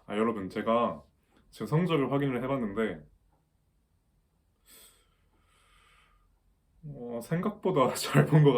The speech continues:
같네요. 우선은 제가 이천이십 년도 이 학기 과목을 총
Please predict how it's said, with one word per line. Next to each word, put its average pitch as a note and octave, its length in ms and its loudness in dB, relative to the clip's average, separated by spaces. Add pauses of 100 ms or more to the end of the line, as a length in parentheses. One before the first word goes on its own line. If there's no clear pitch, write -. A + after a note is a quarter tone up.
(240)
같네요. A2 400 -8 (1600)
우선은 C3+ 480 -2 (1040)
제가 A2 640 -2 (220)
이천이십 B2 440 -2
년도 C3+ 560 -2
이 A2+ 160 -4
학기 C3 800 -4
과목을 G#2+ 580 -6 (220)
총 G#3 420 -6